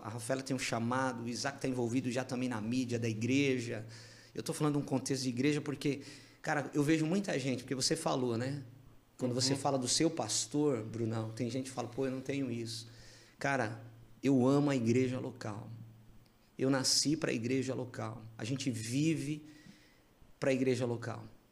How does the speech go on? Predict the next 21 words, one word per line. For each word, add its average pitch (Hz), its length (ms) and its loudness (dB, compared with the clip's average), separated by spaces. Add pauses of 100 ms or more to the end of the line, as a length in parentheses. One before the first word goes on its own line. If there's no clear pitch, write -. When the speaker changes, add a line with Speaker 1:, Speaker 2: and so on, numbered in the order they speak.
(160)
Speaker 1:
Porque 123 440 0
foi 127 200 0
a - 20 2
igreja 147 460 2
local 123 640 -2 (760)
que - 120 -2
a - 20 4
gente 120 200 0
conheceu 123 420 4
Jesus 127 560 0
e 117 40 -2
que 113 100 -6
a 120 60 2
gente 131 340 -2 (760)
teve 131 180 0
todo 156 220 2
o 156 60 4
spark, 135 680 2
toda 156 360 2
a, 131 520 -4
a, 117 40 -8